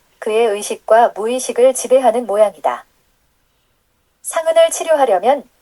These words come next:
정신분석학에선 출구를 찾아줘야 한다.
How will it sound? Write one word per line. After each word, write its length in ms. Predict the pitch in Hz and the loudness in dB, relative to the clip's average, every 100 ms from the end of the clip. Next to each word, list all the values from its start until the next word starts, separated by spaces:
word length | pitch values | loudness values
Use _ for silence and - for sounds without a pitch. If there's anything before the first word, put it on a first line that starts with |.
| _ | _
정신분석학에선 1120 | - 196 277 302 277 269 302 285 214 185 262 247 | -4 -4 -4 -2 -2 0 0 0 0 0 -2 -2
출구를 520 | - 349 294 294 311 | -10 -4 0 0 0
찾아줘야 560 | - 359 339 269 220 | -2 0 2 4 2
한다. 380 | 226 185 127 - | 0 -6 -8 -8